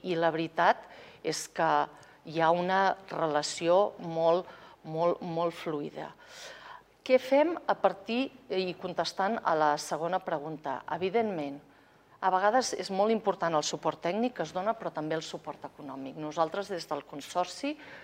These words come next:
traiem unes línies de subvencions cada any, eh, a part d'altres línies, per exemple, com aquest any, eh,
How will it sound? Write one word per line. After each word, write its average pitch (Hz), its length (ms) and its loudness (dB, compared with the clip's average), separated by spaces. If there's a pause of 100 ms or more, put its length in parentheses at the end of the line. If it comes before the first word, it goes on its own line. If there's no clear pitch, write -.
(160)
traiem 165 380 0
unes 185 240 -2
línies 175 420 -4
de 156 140 -4
subvencions 151 1200 -4 (340)
cada 147 380 4
any, 349 100 0
eh, 170 1000 4 (340)
a 180 160 0
part 202 240 6
d'altres 196 520 2
línies, 208 360 0
per 175 140 -2
exemple, 165 260 0
com 156 220 -6 (100)
aquest - 480 0
any, 247 180 4
eh, - 1300 0